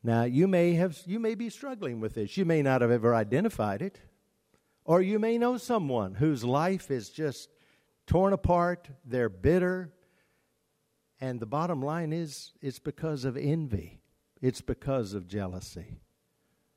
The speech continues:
That doesn't have to remain the, s-, the, uh, the condition.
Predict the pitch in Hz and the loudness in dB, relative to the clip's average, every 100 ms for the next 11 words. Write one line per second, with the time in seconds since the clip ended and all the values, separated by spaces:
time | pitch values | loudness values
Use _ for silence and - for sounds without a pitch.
0 | _ _ - 113 151 165 - 156 127 135 | _ _ -2 4 4 4 -2 -4 -4 -6
1 | 120 143 131 - 131 120 117 120 117 110 | -6 -6 -8 -8 -8 -8 -8 -10 -10 -12
2 | 104 104 - 107 104 104 - 107 101 - | -12 -12 -6 -6 -6 -8 -6 -4 -4 -8
3 | - - - 131 101 117 120 113 101 - | -14 -18 -20 -16 -10 -6 -2 0 -2 -4
4 | 82 | -12